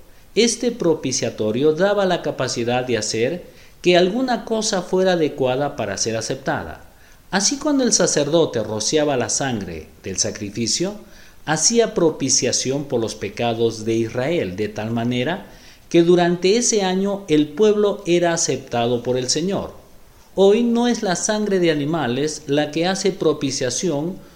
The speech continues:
por nuestros pecados, sino la sangre santa del Hijo de Dios, lo que dice en Romanos capítulo tres, versículo veinticuatro y veinticinco. La palabra para propiciación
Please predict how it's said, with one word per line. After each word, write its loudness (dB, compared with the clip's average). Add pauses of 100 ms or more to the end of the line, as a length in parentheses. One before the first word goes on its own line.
(280)
por 8
nuestros 0
pecados, -4
sino 0
la -4
sangre 0
santa -2
del -6
Hijo -4
de 0
Dios, -2 (360)
lo 4
que 2
dice 0
en -2
Romanos 0
capítulo -2
tres, -2
versículo -2
veinticuatro -6
y -2
veinticinco. -4 (580)
La 2
palabra 0
para 0
propiciación -4